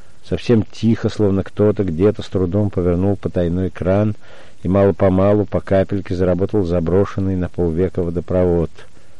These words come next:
Старушка начала плакать. «Почему вы плачете?» «Не знаю», всхлипнув, ответила «Она...» Наконец она перестала плакать. Юноша услышал, как она покачивается в кресле, чтобы успокоиться.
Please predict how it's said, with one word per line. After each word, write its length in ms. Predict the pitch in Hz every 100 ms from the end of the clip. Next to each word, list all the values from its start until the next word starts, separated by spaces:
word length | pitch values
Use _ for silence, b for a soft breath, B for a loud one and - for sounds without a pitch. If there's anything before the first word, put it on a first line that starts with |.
| b - -
Старушка 580 | - - 82 101 - -
начала 460 | 92 - - 80 90 -
плакать. 1000 | 87 87 87 78 - 82 - - - - - - - - - - - -
«Почему 340 | - 87 98
вы 60 | 101
плачете?» 680 | - 113 101 78 - - - - - - - - -
«Не 100 | 82
знаю», 500 | 78 76 98 160 135 123
всхлипнув, 500 | - - - - 98 -
ответила 580 | 90 92 95 - 95 87
«Она...» 240 | 90 87 - b b b b b -
Наконец 380 | - 95 98 -
она 140 | 95
перестала 580 | - 92 82 - 107 107
плакать. 520 | - 104 101 - -
Юноша 400 | 95 98 101 -
услышал, 460 | 101 - 98 95 98
как 160 | - 104
она 120 | 95
покачивается 760 | - 92 104 98 98 98 - 98
в 80 |
кресле, 420 | - 95 101 - 95
чтобы 300 | - 95 92
успокоиться. 960 | - - 98 - 90 92 78 - 104